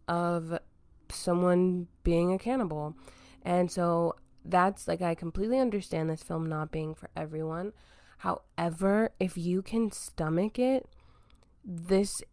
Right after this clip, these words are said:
is such a great movie. Like, ah, I love this movie.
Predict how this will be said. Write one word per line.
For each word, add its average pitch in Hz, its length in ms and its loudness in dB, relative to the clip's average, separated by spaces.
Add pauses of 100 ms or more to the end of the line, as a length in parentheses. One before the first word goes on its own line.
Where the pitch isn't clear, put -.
is 185 220 0
such - 400 -2
a 160 60 -4
great 160 320 -4
movie. 147 540 -6
Like, 156 380 -4 (520)
ah, - 720 -10 (160)
I 180 220 4
love 170 220 -2
this 160 200 -8
movie. 151 420 -6